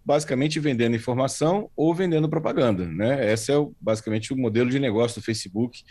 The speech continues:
e do Instagram. No caso do, do, do Twitter, é, não tem, é, essa, esse tipo de mone-, monetização, né? Pelo menos não agora, né? Nessa questão. Então,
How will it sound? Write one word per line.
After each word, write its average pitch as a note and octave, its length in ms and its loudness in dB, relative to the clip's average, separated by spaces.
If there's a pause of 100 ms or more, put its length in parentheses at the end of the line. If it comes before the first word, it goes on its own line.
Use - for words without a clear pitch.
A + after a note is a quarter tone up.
(300)
e A2 80 0
do A2 80 2
Instagram. A2 420 0 (320)
No A#3 140 0
caso C#3 340 4
do, A2 140 -2
do, G#2+ 560 0
do F2+ 220 -8 (120)
Twitter, G#2+ 540 -2 (320)
é, A2+ 160 2
não C3 220 0
tem, E3+ 400 2
é, F2+ 260 0
essa, F2 180 -6 (220)
esse D#2 80 -14
tipo A2+ 160 -4
de G#2+ 60 -2
mone-, G2+ 320 0
monetização, F#2+ 680 -2
né? F#2+ 80 -2
Pelo A2 140 -4
menos A#2 120 -2
não A#2 240 0
agora, A2+ 440 2
né? G2 240 -2
Nessa F2+ 260 -6
questão. F2+ 320 -6
Então, E3 320 -2